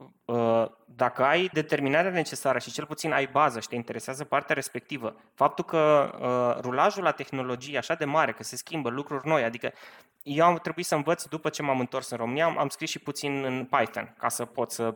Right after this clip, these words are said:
rezolv probleme pe care le aveam și zona de modelare. A trebuit să învăț de la zero,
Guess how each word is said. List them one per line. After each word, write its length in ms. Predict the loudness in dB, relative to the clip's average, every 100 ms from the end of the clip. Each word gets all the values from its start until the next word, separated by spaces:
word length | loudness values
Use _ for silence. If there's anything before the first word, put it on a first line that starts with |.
| -4
rezolv 360 | -6 -2 -2 -2
probleme 340 | -2 0 0
pe 80 | -2
care 180 | -2 0
le 60 |
aveam 200 | 2 0
și 120 | 0
zona 240 | -4 0 2
de 100 | 2
modelare. 520 | 0 2 2 2 0 -14 -20 -20 -20 _ _
A 120 | -12 -6
trebuit 240 | -4 0
să 80 | 2
învăț 200 | 4 2
de 100 | 4
la 120 | 2
zero, 320 | 4 4 2